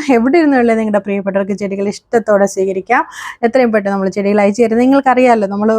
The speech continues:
ഒരു ചെ-, ഒരാൾക്കും ചെടികൾ മനഃപൂർവ്വം വൈകിക്കത്തില്ല. ഇങ്ങനെ എന്തെങ്കിലും അടുപ്പിച്ച് അവധി വന്നാൽ ചെടിയുടെ ഒരു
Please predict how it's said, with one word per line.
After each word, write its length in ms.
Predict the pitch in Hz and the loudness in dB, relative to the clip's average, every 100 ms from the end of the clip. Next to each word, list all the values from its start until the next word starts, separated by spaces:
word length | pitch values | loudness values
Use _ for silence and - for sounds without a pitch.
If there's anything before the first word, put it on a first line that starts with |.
| 226 | 0
ഒരു 120 | 247 254 | -2 -2
ചെ-, 100 | 247 226 | -2 0
ഒരാൾക്കും 380 | 254 254 247 262 | 2 0 0 -2
ചെടികൾ 240 | 226 220 226 | 0 0 -2
മനഃപൂർവ്വം 360 | 214 202 214 214 | -4 -6 -6 -4
വൈകിക്കത്തില്ല. 480 | 208 196 196 185 190 | -4 -4 -6 -6 -6
ഇങ്ങനെ 160 | 208 247 | 0 0
എന്തെങ്കിലും 360 | 254 269 277 359 - - - 262 | 2 2 2 0 -2 -16 -6 -2
അടുപ്പിച്ച് 340 | 254 285 262 277 | 0 0 2 2
അവധി 200 | 233 254 302 | 2 2 2
വന്നാൽ 220 | 247 240 247 | 2 2 2
ചെടിയുടെ 300 | 233 269 285 | 2 2 4
ഒരു 120 | 247 | 4